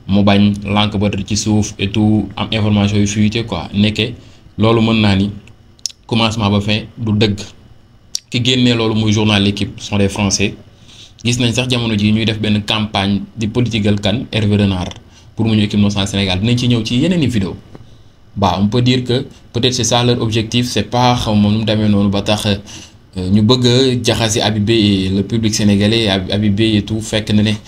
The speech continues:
man je sais tamit bel et bien jeu bi nga xam ne fédération mu ngi koy def. Dinañ ci ñëw détailler leen lépp, lépp, lépp. Yéen dara du leen raw. Maa ngi doon indi yéen ñi, ñenn ñu bëri ñu ma doon interpeller TikTok, Instagram, ma paase la moo tax waxoo ci dossier Habib Beye nga xam ne équipe nationale Sénégal da koo woo mu bañ.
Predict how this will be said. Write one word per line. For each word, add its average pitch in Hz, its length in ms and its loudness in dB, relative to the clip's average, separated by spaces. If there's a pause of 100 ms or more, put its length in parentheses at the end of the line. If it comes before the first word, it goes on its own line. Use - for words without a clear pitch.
(200)
man 123 160 2
je 135 80 2
sais 135 300 0
tamit 123 240 0 (140)
bel 117 180 2
et 127 80 4
bien 110 300 0
jeu 123 140 2
bi 123 120 4
nga 120 80 0
xam 113 140 -2
ne 104 80 2
fédération 107 500 -2
mu 104 80 4
ngi 104 80 0
koy 101 120 0
def. 98 120 -4
Dinañ 160 180 -2
ci 156 140 -6
ñëw 131 160 -2
détailler 104 480 0
leen 95 80 -2
lépp, 104 180 -2
lépp, 92 160 -4
lépp. 92 160 -8
Yéen 131 200 -2
dara 139 180 0
du 127 80 -2
leen 104 160 -2
raw. 80 180 -6 (600)
Maa 123 260 4
ngi 139 80 2
doon 139 220 0
indi 127 180 2
yéen 131 80 4
ñi, 135 220 2
ñenn 139 200 2
ñu 135 60 2
bëri 147 140 2
ñu 151 80 2
ma 147 80 4
doon 127 120 0
interpeller 117 420 0
TikTok, 107 280 -2
Instagram, 101 380 0
ma 104 100 2
paase 113 320 0
la 104 100 -2
moo 113 140 -4
tax 113 140 -4
waxoo 110 260 0
ci 104 100 -2
dossier 107 440 2
Habib 107 240 -2
Beye 104 160 2
nga 107 100 2
xam 107 120 0
ne - 40 -4
équipe 107 140 -2
nationale 104 240 -2
Sénégal 101 280 -2
da 98 100 -4
koo 107 100 -4
woo 101 180 2
mu 98 80 0
bañ. 90 160 -2